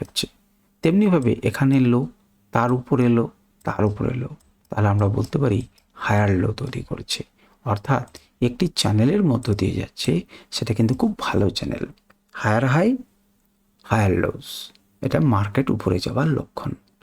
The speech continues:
কিন্তু তার মানে কিন্তু এইটা নয় যে এটা যদি লাইভ মার্কেটে থাকতো, আমরা বলতে পারতাম। কারণ মার্কেটকে কোথায় ওপেন করবে বড় বাবুরা, আমরা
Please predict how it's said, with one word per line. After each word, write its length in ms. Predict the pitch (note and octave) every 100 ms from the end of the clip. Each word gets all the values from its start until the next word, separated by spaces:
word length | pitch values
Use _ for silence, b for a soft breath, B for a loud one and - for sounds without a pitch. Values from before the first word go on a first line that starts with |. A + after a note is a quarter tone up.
| B B -
কিন্তু 200 | D#3+ E3 -
তার 240 | F#2+ A#2 A#2
মানে 180 | C#3+ G3+
কিন্তু 260 | G#3 G3 -
এইটা 280 | A2 G#2 D#3+
নয় 420 | B2+ G2 B2 A2+ - _ b b b A2+
যে 120 | G#2 G#2 b b
এটা 140 | - C#3+
যদি 180 | - F#3
লাইভ 320 | A2+ A2 D#3+
মার্কেটে 380 | F3+ F3 - F3
থাকতো, 380 | - F3 _ A3 A3+ - _ -
আমরা 220 | A#2 A2 -
বলতে 180 | F2 -
পারতাম। 300 | - - - - - b -
কারণ 160 | A#2 G2
মার্কেটকে 440 | F#2+ G2+ - - - -
কোথায় 240 | - B2 A#2 G#2+
ওপেন 200 | C#3 E3+ F#3+
করবে 200 | D#3 C3 A2
বড় 120 | G#2 F2+
বাবুরা, 320 | F2+ A1+ - - _ _ A#2+
আমরা 160 | G2+